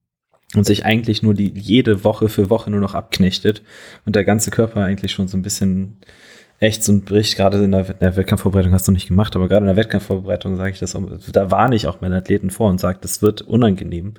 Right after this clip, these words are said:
Das ist aber auch okay. So gerade die, die zwei Wochen vor Wettkampf ist meistens immer die schlimmste Trainingswoche. Ähm, da weiß man ja auch, dass es dann wieder vorbei ist. Aber ich glaube, so dieses richtig harte Training kennen viele Leute nicht. Das ist auch meine Erfahrung bei meinen Athletinnen und Athleten,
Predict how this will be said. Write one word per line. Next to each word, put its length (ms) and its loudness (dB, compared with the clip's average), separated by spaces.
Das 140 -8
ist 120 -2
aber 120 2
auch 120 -6
okay. 440 0
So 160 -6
gerade 280 -2
die, 320 -2
die 200 -14
zwei 260 0
Wochen 220 0
vor 180 -6
Wettkampf 380 -2
ist 200 -6
meistens 300 -2
immer 140 -4
die 100 -6
schlimmste 340 -2
Trainingswoche. 680 -2
Ähm, 260 4
da 140 2
weiß 220 0
man 100 4
ja 80 2
auch, 80 -4
dass 160 -2
es 80 -2
dann 160 2
wieder 160 0
vorbei 320 -2
ist. 320 -6
Aber 140 -2
ich 100 -2
glaube, 240 2
so 100 -2
dieses 340 -2
richtig 320 2
harte 240 0
Training 640 0
kennen 340 0
viele 320 0
Leute 360 2
nicht. 180 -6
Das 100 -2
ist 100 -4
auch 120 2
meine 220 2
Erfahrung 260 -4
bei 100 -6
meinen 220 0
Athletinnen 720 0
und 100 -2
Athleten, 560 0